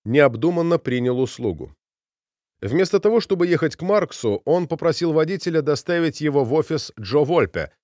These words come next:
бывшего юрисконсульта К Э, который вместе с Марксом помогал ему во время судебного процесса Вайнберга. Вскоре подъехал сам Маркс, и они втроём потратили час на обсуждение вариантов действий.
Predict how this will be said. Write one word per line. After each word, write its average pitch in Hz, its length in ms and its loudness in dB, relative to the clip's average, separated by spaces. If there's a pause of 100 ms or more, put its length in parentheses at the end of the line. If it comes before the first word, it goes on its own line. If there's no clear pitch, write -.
(220)
бывшего 139 520 -2
юрисконсульта 135 840 0
К 147 200 2
Э, 87 220 0 (360)
который 135 360 2
вместе 127 340 -2
с - 100 -10
Марксом 165 540 0 (320)
помогал 160 440 2
ему 190 240 0
во 151 140 4
время 165 280 0
судебного 143 600 0
процесса 135 580 -2
Вайнберга. 87 540 -4 (800)
Вскоре 139 380 4
подъехал 139 480 0
сам 151 260 0
Маркс, 87 480 -6
и 117 120 -2
они 131 200 2
втроём 135 460 -2
потратили 131 560 0
час 131 420 -2
на 151 120 2
обсуждение 123 640 -2
вариантов 107 480 0
действий. 78 520 -10